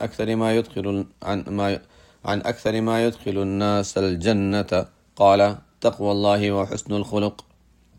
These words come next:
وسئل عن اکثر ما يدخل الناس النار فقال الفم والفرج۔ رسول اللہ صلی اللہ علیہ وسلم سے سوال کیا گیا، صحابہ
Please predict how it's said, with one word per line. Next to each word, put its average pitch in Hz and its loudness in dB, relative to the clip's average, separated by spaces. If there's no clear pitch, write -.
وسئل 120 0
عن 113 2
اکثر 104 -2
ما 101 0
يدخل 113 -2
الناس 101 -2
النار 98 2
فقال 101 4
الفم 101 -2
والفرج۔ 101 0
رسول 151 2
اللہ 135 4
صلی 120 2
اللہ 113 2
علیہ 113 2
وسلم 107 -2
سے 107 -6
سوال 98 2
کیا 78 -8
گیا، 73 -10
صحابہ 120 4